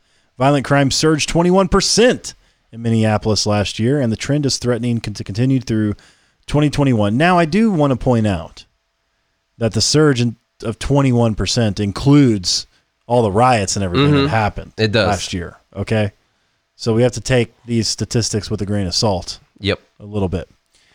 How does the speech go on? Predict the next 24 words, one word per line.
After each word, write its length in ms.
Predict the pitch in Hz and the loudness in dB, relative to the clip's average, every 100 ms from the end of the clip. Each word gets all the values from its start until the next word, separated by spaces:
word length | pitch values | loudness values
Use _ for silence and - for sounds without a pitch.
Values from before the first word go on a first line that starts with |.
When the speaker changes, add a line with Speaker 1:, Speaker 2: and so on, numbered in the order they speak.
| _ _ _ | _ _ _
Speaker 1:
But 320 | 131 160 120 - | 2 2 0 -6
it, 220 | 151 131 | -6 -4
the, 100 | 143 | -6
the 160 | - 131 | -4 -2
principle 360 | 151 147 120 107 | 0 0 0 0
still 240 | - 113 | 2 0
stands. 520 | - 127 127 95 87 | 0 0 0 0 -4
I 40 | 95 | -4
mean, 340 | 95 95 90 - | -4 -4 -6 -6
over 220 | 120 110 | -4 -4
time 320 | - 131 117 | -4 -2 -2
you 120 | 101 | -2
see. 480 | 92 135 120 95 98 - _ _ _ _ | -4 -2 -2 -4 -6 -12 _ _ _ _
Now, 300 | - 226 214 - | -2 0 0 -2
of 100 | 135 - | -6 -2
course, 200 | 151 123 | 0 2
I 220 | 151 190 | 4 4
argue 320 | 120 110 113 | 4 2 0
for, 420 | - 107 101 95 - _ _ _ _ - | 0 0 0 -2 -8 _ _ _ _ -14
uh, 120 | 98 | -14
less 340 | - 117 127 - | -10 -2 0 0
police 380 | - 123 117 110 | -2 0 0 0
interaction, 720 | 95 113 214 190 - 78 90 | 0 0 0 -2 -6 -8 -10
because 440 | 90 101 - | -8 -6 -6